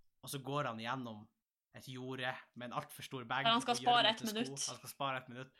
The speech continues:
Speaker 1: og så bare napper han tak i noen sauer, plasserer de i bagen sin, og så bare forsvinner han.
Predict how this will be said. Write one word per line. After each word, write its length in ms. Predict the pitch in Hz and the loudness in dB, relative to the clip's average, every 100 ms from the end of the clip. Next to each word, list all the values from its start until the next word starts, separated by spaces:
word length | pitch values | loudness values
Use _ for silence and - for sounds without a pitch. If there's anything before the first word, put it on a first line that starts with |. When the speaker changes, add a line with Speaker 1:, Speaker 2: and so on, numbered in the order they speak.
| - - - | -20 -18 -10
Speaker 1:
og 60 | |
så 40 | 131 | 4
bare 140 | 139 131 | 4 6
napper 320 | 143 139 - | 2 2 2
han 120 | 117 | 2
tak 280 | 104 123 127 | 2 -4 -4
i 40 | 113 | -10
noen 120 | 101 | -8
sauer, 380 | 123 123 117 101 - _ | -8 -4 -6 -6 -16 _
plasserer 320 | - - 131 | -12 -8 -6
de 80 | 117 | -6
i 40 | 107 | -6
bagen 340 | 113 120 110 | -6 -8 -12
sin, 180 | 110 95 | -16 -16
og 60 | |
så 100 | 101 | -14
bare 140 | 120 107 | -12 -12
forsvinner 320 | 104 113 113 | -12 -14 -14
han. 80 | 110 | -16